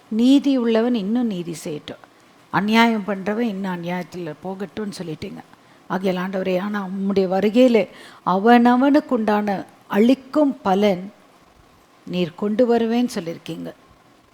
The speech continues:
அந்த நல் பலனை நாங்கள் அடையிறதுக்கு எங்களை கற்றுத்தாங்கப்பா. உம்முடைய வேதத்தை நாங்கள் கற்றுக்கொண்டு அதன்படி எங்கள் வாழ்க்கை மாற நாங்கள் அதுக்கு முயற்சி எடுக்கிறதுக்கு எங்களுக்கு சொல்லித்தாங்க.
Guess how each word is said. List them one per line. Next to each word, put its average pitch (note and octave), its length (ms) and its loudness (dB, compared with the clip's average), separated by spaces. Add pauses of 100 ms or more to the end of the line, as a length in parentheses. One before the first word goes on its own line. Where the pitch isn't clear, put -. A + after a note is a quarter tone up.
(120)
அந்த F#3 560 -4 (280)
நல் A#3+ 400 2 (140)
பலனை G#3 500 -2
நாங்கள் E3 300 -6
அடையிறதுக்கு G#3+ 720 2 (460)
எங்களை D#3 360 -6
கற்றுத்தாங்கப்பா. E3+ 760 -10 (1040)
உம்முடைய F3 260 -4
வேதத்தை G3 480 0
நாங்கள் E3+ 540 -10
கற்றுக்கொண்டு G3 760 -6 (200)
அதன்படி G#3+ 580 0
எங்கள் F3+ 280 0
வாழ்க்கை F3+ 600 -4 (1120)
மாற G3 520 0 (560)
நாங்கள் A3 640 4 (140)
அதுக்கு F3+ 260 -8
முயற்சி G#3 500 -4
எடுக்கிறதுக்கு F#3 640 -6
எங்களுக்கு E3 480 -12
சொல்லித்தாங்க. E3 460 -12